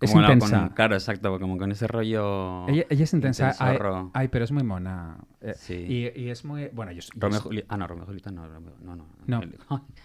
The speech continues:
Speaker 2: Ah, Titanic, ese
Speaker 1: Titanic,
Speaker 2: ese
Speaker 1: Titanic.
Speaker 2: no
Speaker 1: Ah,
Speaker 2: sé.
Speaker 1: porque como sale en Leonardo DiCaprio en Romeo y Julieta
Speaker 2: Exacto,
Speaker 1: también
Speaker 2: me estaba
Speaker 1: estás
Speaker 2: equivocando. Me gusta más la de,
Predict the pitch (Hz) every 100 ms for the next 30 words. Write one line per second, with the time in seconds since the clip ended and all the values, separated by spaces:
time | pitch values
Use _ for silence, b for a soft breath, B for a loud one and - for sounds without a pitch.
0 | b 120 120 117 113 107 101 98 95 95
1 | 139 - 143 143 139 139 147 147 165 170
2 | 151 120 123 123 135 139 156 147 143 147
3 | 135 117 110 110 117 117 127 123 127 110
4 | 120 113 117 101 98 98 95 98 110 107
5 | 98